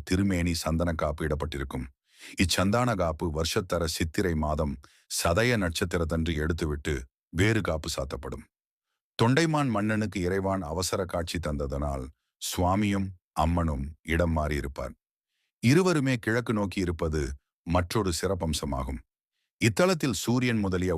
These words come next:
ஒன்பது கோள்களும் மக்களுக்கு இசைவாக அமைத்து வேண்டியவற்றை வேண்டியவாறே அளிக்கும் காரணத்தினால் நவகிரக சன்னதி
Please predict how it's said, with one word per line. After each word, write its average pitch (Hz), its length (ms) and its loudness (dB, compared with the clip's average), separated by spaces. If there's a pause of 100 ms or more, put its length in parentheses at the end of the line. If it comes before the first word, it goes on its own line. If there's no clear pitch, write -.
ஒன்பது 120 400 2
கோள்களும் 85 500 -2 (500)
மக்களுக்கு 117 520 2
இசைவாக 110 560 0
அமைத்து 95 320 -2
வேண்டியவற்றை 82 580 0 (520)
வேண்டியவாறே 113 840 2
அளிக்கும் 92 440 0
காரணத்தினால் 80 600 -2 (380)
நவகிரக 139 500 2
சன்னதி 110 420 0